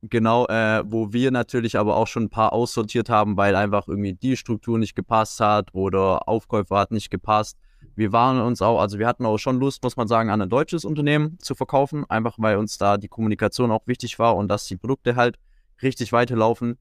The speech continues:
Nicht, dass es jetzt bei einem internationalen nicht so wäre, aber da hatten wir einfach ein bisschen besseren Draht dann. Genau, und, ähm,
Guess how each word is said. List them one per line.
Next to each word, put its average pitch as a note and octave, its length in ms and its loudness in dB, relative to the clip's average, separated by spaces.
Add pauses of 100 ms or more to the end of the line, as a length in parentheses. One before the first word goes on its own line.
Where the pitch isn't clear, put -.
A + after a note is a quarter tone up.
Nicht, A2 200 -2
dass G#2+ 140 2
es - 60 -10
jetzt G#2+ 200 -2
bei G2+ 80 0
einem G2 140 0
internationalen G2+ 800 -2 (160)
nicht C#3 200 -2
so A2+ 140 0
wäre, A#2+ 300 2 (280)
aber F#2+ 200 -2
da F#2+ 80 0
hatten G#2+ 200 -2
wir F#2+ 80 2
einfach F#2+ 180 -2
ein G2 100 -6
bisschen F#2+ 280 -2
besseren F2+ 340 -2
Draht E2+ 300 -2
dann. E2+ 180 -8 (1120)
Genau, G#2+ 380 2
und, G2+ 440 -2
ähm, G2+ 600 0